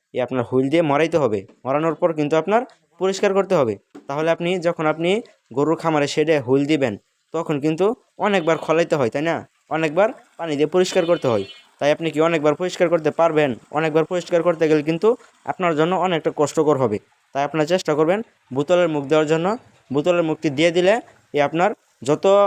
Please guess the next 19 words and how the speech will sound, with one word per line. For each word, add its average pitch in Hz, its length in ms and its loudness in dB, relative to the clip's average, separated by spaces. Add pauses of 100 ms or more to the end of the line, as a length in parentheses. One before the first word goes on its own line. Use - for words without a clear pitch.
মন 190 180 2
চায় 175 180 2
আপনার 190 220 0
পরিষ্কার 208 280 0
করতে 180 200 0
পারবেন, 120 280 0 (420)
আপনার 151 320 -2
যত 143 260 0
খুশি 165 300 -4
মন 151 200 0
চায় 165 200 0
আপনি 175 220 0 (380)
পরিষ্কার 190 340 2
করতে 185 240 0
পারবেন 135 380 0 (400)
যদি 127 140 -2
আপনি 143 180 0
বোতলের 151 380 0
মুখ 131 140 -2